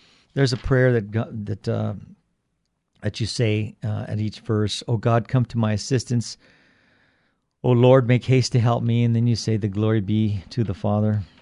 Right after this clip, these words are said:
and to the Son, and to the Holy Ghost, as it was in the beginning, is now, and ever shall be, world without end."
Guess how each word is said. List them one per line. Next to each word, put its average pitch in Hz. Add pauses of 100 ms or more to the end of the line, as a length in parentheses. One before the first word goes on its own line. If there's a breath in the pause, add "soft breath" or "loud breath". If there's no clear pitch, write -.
(180 soft breath)
and 104
to 110
the 101
Son, 104
and 98
to -
the 104
Holy 101
Ghost, 101
as 98
it 107
was 98
in 104
the 95
beginning, 113
is 107
now, 104
and 101
ever 101
shall 98
be, 95
world 101
without 95
end." 104